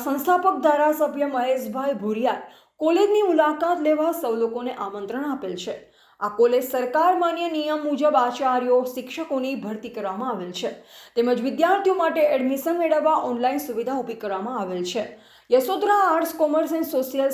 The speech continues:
સાયન્સ કોલેજના બી એમાં ગુજરાતી, હિન્દી, અંગ્રેજી, સમાજશાસ્ત્ર, અર્થશાસ્ત્ર વિષય અને બી એ તેમજ એમ એસ ડબલ્યુના પ્રથમ સત્રમાં પ્રવેશ આપી શૈક્ષણિક કાર્ય શરૂ કરવામાં આવેલ છે. આ કોલેજની વિશેષતા એ છે કે આ બિલ્ડિંગ ફાયર સેફટી સુવિધા,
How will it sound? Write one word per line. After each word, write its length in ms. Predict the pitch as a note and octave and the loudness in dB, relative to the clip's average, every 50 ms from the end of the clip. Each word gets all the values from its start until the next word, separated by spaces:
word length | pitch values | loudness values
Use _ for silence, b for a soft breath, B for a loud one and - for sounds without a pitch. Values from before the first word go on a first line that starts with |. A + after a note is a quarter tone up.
| - | -2
સાયન્સ 360 | C#4 A#3+ A#3 A#3 A#3+ A#3+ - - - | -4 -4 -2 -2 -2 -4 -6 -4 -2
કોલેજના 460 | A3 G#3 A3+ A3 G#3 G#3+ A3+ A#3+ B3+ A#3 G3+ | -2 0 0 0 -2 -2 -2 -2 -2 -2 -4
બી 100 | G#3+ G#3 G#3 | -2 -2 -2
એમાં 260 | G#3 G#3 G#3 A3 G#3+ - G#3 | -2 0 -2 -2 -4 -2 -4
ગુજરાતી, 560 | G3 - - G3+ G3 G3+ G#3+ G#3+ C4+ C4+ C4 G#3+ A#3 | -6 -4 -2 0 0 0 0 0 -2 -4 -4 -4 -4
હિન્દી, 320 | A3+ A3+ A3 A#3 A#3+ - - - G3+ | -6 -6 -6 -6 -8 -8 -8 -8 -8
અંગ્રેજી, 440 | F#3+ F#3 G3 G3+ G3 F#3+ G#3+ A3+ A#3 A3+ | -8 -6 -4 -6 -4 -4 -6 -8 -6 -4
સમાજશાસ્ત્ર, 880 | A3+ G3 F#3+ F#3+ G3 G3 F#3+ G3+ G3 - C#4+ C4 C4+ B3+ C4+ C#4+ C4+ B3+ B3+ A3+ A3+ | -4 -4 -2 -2 -2 -2 -4 -6 -8 -4 -2 -2 -2 -2 -2 -2 -2 -2 0 -2 -4
અર્થશાસ્ત્ર 680 | A3 - B3 A3+ A#3 - A3 A3 A3 - A#3 A3+ G#3 G#3+ | -4 -4 -8 -6 -2 -2 -2 -2 -2 -2 -4 -4 -2 -2
વિષય 240 | A3 A3 C4 C4+ - - A#3 | -2 -2 -2 -4 -2 -2 -4
અને 160 | A3 G#3 G#3 - B B B B B B B B | -4 -4 -4 -8 B B B B B B B B
બી 260 | G3+ C4+ D4+ E4 F#4+ | -2 2 4 4 4
એ 80 | G4+ G4 - E4+ | 4 2 0 0
તેમજ 340 | D#4+ E4 E4+ F4 E4 D#4 C4+ | 2 4 2 2 2 0 -4
એમ 120 | C4 C#4+ D4+ | -4 -4 -4
એસ 80 | - - | -2 -4
ડબલ્યુના 360 | C4 B3+ C#4 C4+ C4+ C#4+ D4 C#4 | -4 -4 -2 -4 -4 -4 -4 -4
પ્રથમ 340 | B3 A3+ A3+ A3+ A3+ A3+ A3 A3+ | -4 -6 -4 -4 -6 -6 -4 -4
સત્રમાં 460 | A3+ A3+ A3+ A3 G#3+ A#3 B3+ B3+ B3 A#3 | -6 -4 -4 -4 -2 -2 -2 -2 -2 -2
પ્રવેશ 340 | G#3 F#3 G3+ G#3 G3+ G3+ - - G#3+ | -4 -2 -2 -4 -4 -4 -4 -6 -6
આપી 200 | G#3+ - B3 C4 B3+ B B B B B - | -4 -4 -6 -6 -6 B B B B B 2
શૈક્ષણિક 580 | D#4 D4+ - - - F#4 F#4 G4 F#4+ F#4+ F4+ C#4 | 2 2 2 2 2 2 4 4 2 2 0 0
કાર્ય 280 | B3 A#3+ A#3+ B3+ B3 - | 2 2 0 -2 -2 -2
શરૂ 180 | C#4+ C4 C4 C4 | -4 -6 -4 -4
કરવામાં 300 | B3 A3 G3+ F#3+ F3+ E3+ | -4 -4 -4 -4 -6 -10
આવેલ 240 | E3 E3 F3 F3 E3+ - | -10 -10 -12 -12 -10 -8
છે. 160 | A3+ F#3+ - - - b b b b b | -10 -10 -10 -12 -20 b b b b b
આ 140 | - F#3+ - A#3 | -14 -6 0 0
કોલેજની 400 | A#3+ C4 C4+ - C4 C#4 C4 C#4 | 2 2 2 0 -2 -2 -2 -2
વિશેષતા 480 | C#4 E4 F4 F4+ - - F4+ E4 D4+ C4+ C4 | -2 -2 -2 -2 0 0 2 2 2 2 0
એ 80 | - - | 0 0
છે 220 | C#4 C4 C#4+ D4 - - | 0 0 0 0 -2 -4
કે 140 | - A#3 A3+ | 0 0 0
આ 80 | G#3 G3 A3 | 2 2 0
બિલ્ડિંગ 420 | B3 D4 - - D4+ B3 - - - _ _ _ - | 0 0 -2 -6 -8 -8 -10 -16 -20 _ _ _ -4
ફાયર 300 | - B3+ B3+ C#4 E4 F4+ E4+ F4+ | 0 0 2 4 2 2 2 2
સેફટી 360 | E4 D4+ C#4+ - - C#4 C#4 C4+ | 0 0 -2 0 -4 -6 -6 -6
સુવિધા, 360 | B3+ A3+ A#3+ A3 A#3+ A3+ A#3 | -8 -10 -8 -6 -4 -4 -4